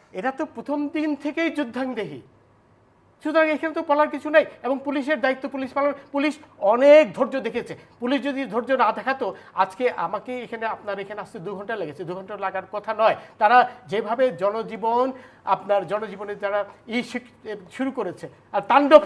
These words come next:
শুরু করে দিয়েছে, তখন পুলিশের অবশ্যই দায়িত্ব আছে এদেরকে, আহ, উৎখাত করার। এখানে, আহ, আহ, রনি, আহ, অনেক সুন্দর কথা বলেছে। রনি বলেছে যে আমি আওয়ামী লীগকে রিপ্রেজেন্ট করি। রনি খুব ভালোভাবে জানে, অন্য কেউ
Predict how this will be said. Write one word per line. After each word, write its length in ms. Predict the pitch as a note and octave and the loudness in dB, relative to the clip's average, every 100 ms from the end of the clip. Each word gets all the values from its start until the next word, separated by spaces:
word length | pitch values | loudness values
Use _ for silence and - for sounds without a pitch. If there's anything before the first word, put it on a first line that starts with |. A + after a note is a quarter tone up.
| - | 2
শুরু 160 | C#4+ | -2
করে 180 | C4+ A#3+ | 0 -4
দিয়েছে, 320 | F3+ E3 - - - _ | -4 -8 -8 -20 -20 _
তখন 280 | C4+ D4 D#4 | 2 2 -2
পুলিশের 380 | C#4 B3+ D#4 C#4 | -4 -6 -2 -2
অবশ্যই 340 | C#4+ D#4+ F4 | -2 -4 2
দায়িত্ব 320 | D4 C#4 C4 | 2 2 -4
আছে 180 | - A3+ - - | -4 -6 -8 -4
এদেরকে, 360 | G3+ A3+ A3 - - - | 0 0 -2 -8 -6 4
আহ, 280 | G3+ G3+ | 4 4
উৎখাত 300 | A#3+ - G#3+ G#3+ | -6 -2 -2 -2
করার। 200 | D#3+ A#2+ - - - | -6 -8 -16 -18 -10
এখানে, 260 | G3 B3+ | -4 -2
আহ, 420 | C#4+ - - - F3 | -2 -6 -18 -2 2
আহ, 800 | F3 G3 F3 E3 F3 G3 - | 2 0 -2 0 -2 -6 -2
রনি, 340 | F#3 G3+ A3 G#3+ - | 2 2 2 -6 -8
আহ, 180 | F#3+ F#3 | -8 -4
অনেক 200 | F#3+ G3 | -6 -8
সুন্দর 260 | G3+ G3+ | -8 -6
কথা 220 | F3+ F3+ G#3 | -6 -4 -4
বলেছে। 360 | F#3 G3+ C#4 C#4 - _ - | -4 -8 -10 -12 -20 _ -6
রনি 380 | D#3 F#3+ A#3+ B3 - - _ _ - _ D#3 D#3 - | -2 0 -2 -4 -14 -20 _ _ -20 _ -20 -20 -8
বলেছে 340 | D#3+ F#3+ F#3+ A#3+ | -6 -6 -8 -4
যে 100 | A3 | -2
আমি 440 | G3 F#3 F3 F#3 | -2 -2 -4 -4
আওয়ামী 280 | F3+ F3+ F#3 | -2 -4 -4
লীগকে 220 | F3+ F#3 | -8 -8
রিপ্রেজেন্ট 400 | E3 E3 D3 C#3 B2+ | -8 -8 -12 -14 -14
করি। 180 | B2+ A2+ - - | -16 -18 -20 -8
রনি 240 | E3+ G#3 | -6 -6
খুব 220 | G#3+ G3+ | -10 -14
ভালোভাবে 420 | D#3 E3 G3 G#3 G#3 | -10 -12 -10 -12 -8
জানে, 240 | D#3 F#2+ - _ | -8 -8 -20 _
অন্য 220 | F3 G3+ G#3 | -6 -6 -6
কেউ 280 | A3 A3 | -6 -8